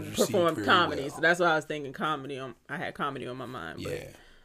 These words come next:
Speaker 2: yeah, but nah, if you're on the fence, go. Go.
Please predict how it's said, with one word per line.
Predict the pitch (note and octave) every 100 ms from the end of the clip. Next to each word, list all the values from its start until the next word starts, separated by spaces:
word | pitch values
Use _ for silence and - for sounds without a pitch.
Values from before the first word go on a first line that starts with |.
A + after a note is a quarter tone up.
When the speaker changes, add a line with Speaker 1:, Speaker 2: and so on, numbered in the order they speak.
| _
Speaker 2:
yeah, | F3 C4 G3+
but | E3 F3+ E3 -
nah, | F3 F#3 A3 C3+
if | E3
you're | A3 B3 -
on | G3+ A3
the | D#3
fence, | - G3+ A#3+ A#3+ - - - E3
go. | F3+ D3 B2+ _ _ _ _ _ _ _ _ -
Go. | G3+ G3+